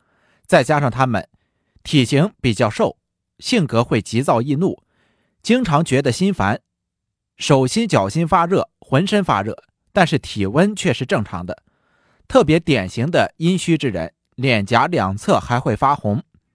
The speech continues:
而这种红呢，跟满脸通红是不一样的，好像浮在表面，只是脸颊这块儿，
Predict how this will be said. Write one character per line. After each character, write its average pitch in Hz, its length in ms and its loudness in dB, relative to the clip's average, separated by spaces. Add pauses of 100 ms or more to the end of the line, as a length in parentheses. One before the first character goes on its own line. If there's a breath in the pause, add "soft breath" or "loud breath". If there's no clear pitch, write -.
(340)
而 170 160 4
这 233 180 0
种 117 160 -4
红 104 300 -6
呢， 90 160 -4 (220)
跟 143 120 2
满 117 240 0
脸 165 200 -2
通 214 260 -4
红 98 260 -6 (120)
是 - 160 -6
不 185 120 -2
一 101 120 -4
样 92 200 -4
的， 80 160 -12 (460)
好 117 240 2
像 135 240 0
浮 127 240 -4
在 160 180 2
表 101 280 -4
面， 143 220 -4 (320)
只 147 140 0
是 214 140 0
脸 107 300 -2
颊 107 240 -2
这 185 160 -2
块 110 160 -4
儿， 85 100 -4